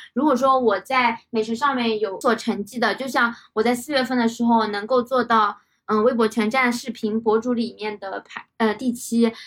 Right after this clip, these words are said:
那我觉得再把这个事情写成鸡汤的类型的脚本，再来做这样的视频，就会更有说服力。那我现在就是可以做，呃，这部分的内容呀，就是先做垂直类的内容呀。我觉得爆款的内容，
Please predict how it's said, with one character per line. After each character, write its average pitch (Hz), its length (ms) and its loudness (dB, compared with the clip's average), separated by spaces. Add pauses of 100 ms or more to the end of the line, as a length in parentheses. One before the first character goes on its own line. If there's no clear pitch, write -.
那 320 140 2
我 254 140 4
觉 208 160 0
得 214 240 2 (100)
再 339 160 2
把 214 160 2
这 254 140 -2
个 247 80 4
事 247 180 -2
情 208 400 -2 (120)
写 233 180 2
成 262 260 2
鸡 247 140 -2
汤 285 220 4
的 269 80 2
类 262 180 2
型 233 180 0
的 214 80 2
脚 220 460 0
本， 226 180 0
再 254 140 2
来 220 140 2
做 233 180 0
这 226 80 -2
样 226 140 4
的 214 80 0
视 220 160 -6
频， 214 120 0
就 277 120 -2
会 269 120 2
更 269 200 -2
有 208 100 2
说 285 220 -2
服 - 180 -12
力。 - 240 -16 (380)
那 294 120 -2
我 196 120 -2
现 294 200 -8
在 269 160 0
就 285 160 -6
是 269 100 -6
可 233 140 -2
以 233 140 0
做， 214 400 0 (320)
呃， 196 320 -4
这 247 100 -8
部 220 80 -6
分 220 160 -4
的 208 100 -2
内 220 180 0
容 - 160 -8
呀， - 160 -14 (320)
就 233 100 -4
是 208 440 0 (280)
先 302 260 0
做 302 160 2
垂 233 200 2
直 226 100 -2
类 233 140 2
的 233 100 0
内 226 180 0
容 196 200 -4
呀。 - 160 -16 (720)
我 214 40 -2
觉 226 120 0
得 285 320 2
爆 330 180 4
款 240 180 0
的 220 100 2
内 254 180 2
容， 233 120 6